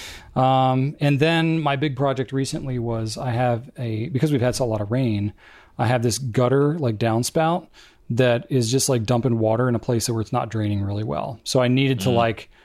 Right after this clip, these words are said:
Speaker 1: dig that up and extend the pipe underground, like, out, like, forty feet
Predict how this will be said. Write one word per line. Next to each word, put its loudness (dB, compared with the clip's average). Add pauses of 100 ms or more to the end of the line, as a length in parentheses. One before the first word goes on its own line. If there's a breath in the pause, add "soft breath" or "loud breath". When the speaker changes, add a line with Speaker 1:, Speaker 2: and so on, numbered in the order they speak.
(320 soft breath)
Speaker 1:
dig 0
that 2
up 0
and 2
extend 0
the -2
pipe -4
underground, 2 (540 loud breath)
like, 0
out, 0
like, -4
forty 0
feet -4